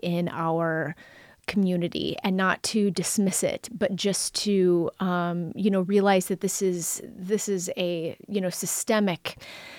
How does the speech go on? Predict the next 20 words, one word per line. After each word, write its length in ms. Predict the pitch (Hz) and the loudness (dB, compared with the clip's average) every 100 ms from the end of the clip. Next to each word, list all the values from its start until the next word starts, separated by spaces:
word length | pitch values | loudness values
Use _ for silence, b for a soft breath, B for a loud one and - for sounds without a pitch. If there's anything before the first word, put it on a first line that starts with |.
| B B B | B B B
thing 500 | - 226 233 190 170 | 0 6 8 6 2
that, 380 | 180 196 180 - - | 2 4 6 4 -2
you 240 | 208 208 | 0 4
know, 120 | 240 175 | 4 4
women 440 | 190 214 240 214 | 4 6 8 8
have 320 | 170 202 185 | 6 2 2
just 500 | - 196 190 - - - | 4 4 4 -2 -4 -4
assumed 680 | - - - 247 262 254 226 233 | -2 -2 6 8 10 10 8 6
that 160 | 202 | 6
this 200 | 208 - | 6 6
is 160 | 196 190 | 4 4
normal 480 | 185 185 185 165 160 | 4 6 6 4 2
for 140 | 196 | 0
years 320 | 175 180 170 | 2 2 2
and 120 | 180 | 0
years 220 | 175 175 175 | 2 0 0
and 140 | 170 | 0
years. 440 | 165 - 160 - - | 0 -2 0 -2 0
Um, 580 | 202 190 180 175 175 165 _ _ - - | 2 2 2 0 -2 -6 _ _ -16 0
and, 640 | 196 190 190 185 185 - | 2 4 4 4 2 -2